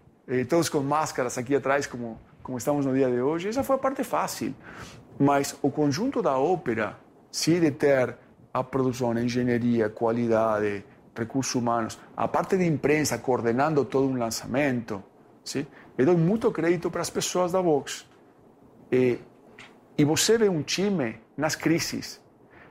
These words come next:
Mesmo quando você vai ganhando três, quatro a zero, fica fácil jogar bem. O que fica difícil jogar bem quando você vai perdendo um ou dois a zero.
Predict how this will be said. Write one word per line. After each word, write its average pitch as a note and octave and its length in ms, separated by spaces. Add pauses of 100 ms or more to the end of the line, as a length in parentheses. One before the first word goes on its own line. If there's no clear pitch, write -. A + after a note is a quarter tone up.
(720)
Mesmo G#3 420
quando D#3 300
você D3 200
vai F#3 120
ganhando D3 320
três, C#3 280
quatro B2 420
a G#2 40
zero, C3+ 500 (340)
fica - 280
fácil G3 380
jogar A2+ 280
bem. G2+ 220 (1000)
O - 80
que C3+ 100
fica A3 260
difícil F#3 480
jogar C#3 260
bem C#3+ 340 (200)
quando B2 220
você A2 120
vai C#3+ 120
perdendo C#3 400
um D3+ 260
ou C3+ 120
dois B2 260
a - 20
zero. G#2+ 400